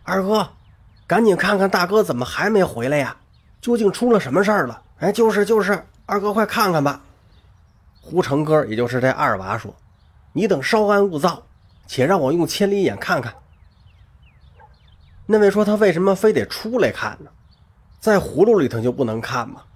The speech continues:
你前面不还说了吗？那野猪精来的时候，他就先看见了。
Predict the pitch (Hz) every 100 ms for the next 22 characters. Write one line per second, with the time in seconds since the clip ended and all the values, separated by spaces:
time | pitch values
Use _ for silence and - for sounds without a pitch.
0 | - _ _ _ - 165 165 202 240 208
1 | 180 185 175 185 180 165 139 131 - -
2 | _ _ _ 156 165 131 120 190 185 196
3 | 151 127 139 117 110 117 - - - 151
4 | 131 147 139 135 113 101 92